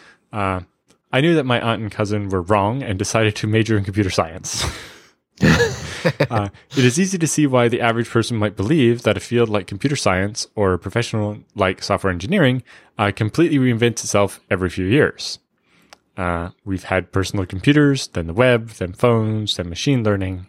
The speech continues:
You know, technology is always changing, so surely all of the underlying principles and techniques must change too. Of course, the amazing thing is how little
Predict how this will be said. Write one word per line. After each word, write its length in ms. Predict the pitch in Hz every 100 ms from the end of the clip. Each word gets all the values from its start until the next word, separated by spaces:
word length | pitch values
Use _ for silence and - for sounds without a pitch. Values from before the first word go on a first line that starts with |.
| -
You 80 | 98
know, 120 | 85
technology 580 | - 98 117 113 107 110
is 140 | 101
always 240 | - 92 90
changing, 500 | - 196 123 95 101 - - -
so 160 | - 110
surely 360 | - 160 143 143
all 200 | 113 117
of 80 | 113
the 100 | 117
underlying 460 | 110 113 107 104
principles 460 | - 135 120 107 95
and 100 | 85 _
techniques 600 | - 90 180 185 - - - - _ _ _ -
must 240 | 87 -
change 320 | 92 90 -
too. 240 | - 131 - _ _ _ _ _ _ -
Of 100 | 117
course, 360 | 151 143 -
the 120 | - 123
amazing 340 | 160 202 135
thing 220 | 123 123
is 200 | 139 131
how 160 | - 131
little 580 | 113 131 139 113 -